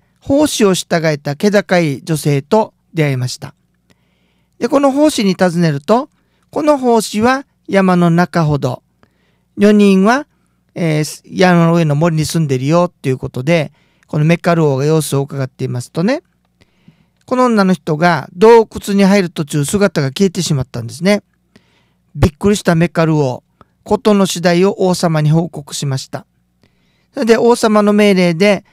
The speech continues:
洞窟に向かって線香を備えますと、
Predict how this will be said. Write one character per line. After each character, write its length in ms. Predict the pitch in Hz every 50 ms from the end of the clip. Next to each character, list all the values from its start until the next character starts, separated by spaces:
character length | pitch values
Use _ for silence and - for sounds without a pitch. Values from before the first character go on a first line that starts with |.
| _ _ _ _ _ _
洞 240 | - 220 233 226 214 - - - -
窟 80 | 202
に 100 | 202 208
向 140 | 202 196 190
か 120 | - 202
っ 80 | 185 - _ _ _ _
て 260 | - 240 185 - - _ _ _ _
線 280 | - - 208 208 208 196
香 280 | - - 202 180 165
を 100 | 156 147
備 300 | 143 - 180 180 170 160
え 60 | 156 147
ま 140 | 139 139
す 120 | 127 - -
と、 280 | _ - 190 180 -